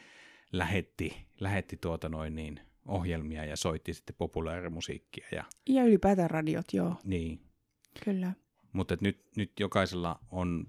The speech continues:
Speaker 1: paljon enemmän mahdollisuuksia niinku päästä käsiksi
Speaker 2: Mm.
Speaker 1: niin uusiin kuin vanhoihinkin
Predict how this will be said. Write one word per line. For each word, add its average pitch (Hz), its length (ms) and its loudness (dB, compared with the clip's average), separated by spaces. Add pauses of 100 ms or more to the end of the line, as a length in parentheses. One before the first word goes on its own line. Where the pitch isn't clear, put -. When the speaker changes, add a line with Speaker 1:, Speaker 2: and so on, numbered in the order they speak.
(100)
Speaker 1:
paljon 98 380 6
enemmän 82 280 0
mahdollisuuksia 80 720 -4
niinku - 220 -12
päästä 78 320 -6
käsiksi 82 500 -8 (240)
Speaker 2:
Mm. 285 40 6
Speaker 1:
niin 104 580 8
uusiin 82 400 -4
kuin 151 160 4
vanhoihinkin 78 720 -2